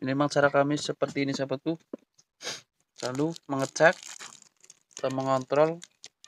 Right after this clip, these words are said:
kotak, stup, lebah hasil dari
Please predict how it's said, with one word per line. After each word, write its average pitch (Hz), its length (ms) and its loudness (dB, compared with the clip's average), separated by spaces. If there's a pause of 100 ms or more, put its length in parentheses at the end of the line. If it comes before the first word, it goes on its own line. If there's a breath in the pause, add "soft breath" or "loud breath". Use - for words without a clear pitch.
(1300)
kotak, 160 480 2 (880)
stup, - 1120 -10 (1200)
lebah 147 480 -2 (320)
hasil 147 640 -4
dari 147 800 -8